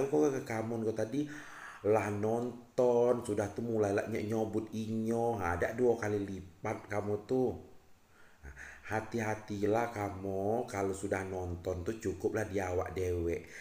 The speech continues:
Jangan menye-, menyebarkan link tuh tadi. Ingat, beko tekono kasus tak tentu arah dia gara video, eh, sembilan belas,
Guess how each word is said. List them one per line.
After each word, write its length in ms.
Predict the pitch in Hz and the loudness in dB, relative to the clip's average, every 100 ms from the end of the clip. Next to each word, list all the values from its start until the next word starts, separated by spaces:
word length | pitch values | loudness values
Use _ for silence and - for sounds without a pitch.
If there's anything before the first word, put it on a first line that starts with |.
| - - | -16 -10
Jangan 400 | 85 90 87 110 | -2 0 0 0
menye-, 240 | 110 104 101 | 0 0 0
menyebarkan 1040 | 98 95 92 90 87 82 104 101 98 95 | -2 -2 -2 0 -2 0 0 2 2 2
link 240 | 92 92 | 2 -4
tuh 160 | 90 87 | -4 -4
tadi. 560 | 85 85 69 80 76 78 - - - 82 | -2 -4 -4 -8 -8 -10 -14 -18 -10 -6
Ingat, 400 | 82 98 113 92 | -4 -2 -2 -2
beko 160 | 110 | -4
tekono 400 | 104 95 95 92 | -4 -2 -2 -2
kasus 400 | 90 92 87 87 | -4 -6 -6 -8
tak 160 | - 98 | -8 -8
tentu 240 | 87 92 | -4 -2
arah 320 | 85 82 95 98 | -2 0 -2 -4
dia 160 | 101 104 | -2 -2
gara 280 | 95 90 87 | 0 -2 -4
video, 560 | 87 82 85 95 87 - - - - | -6 -6 0 2 2 -2 -12 -10 -4
eh, 160 | 85 | -2
sembilan 420 | 82 87 87 90 87 | -2 -4 -2 0 0
belas, 240 | 90 90 | 0 0